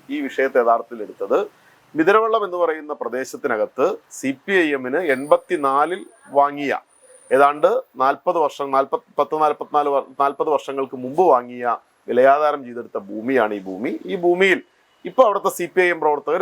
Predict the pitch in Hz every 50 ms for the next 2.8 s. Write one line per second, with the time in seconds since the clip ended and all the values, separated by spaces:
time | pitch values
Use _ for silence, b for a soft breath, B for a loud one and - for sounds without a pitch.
0 | 175 160 160 151 135 143 139 139 147 156 156 165 175 165 156 131 - _ - -
1 | 135 135 135 131 - - 143 - - 143 139 139 139 131 131 127 120 120 117 123
2 | 120 117 113 120 139 - 139 135 143 147 - - 196 190 160 -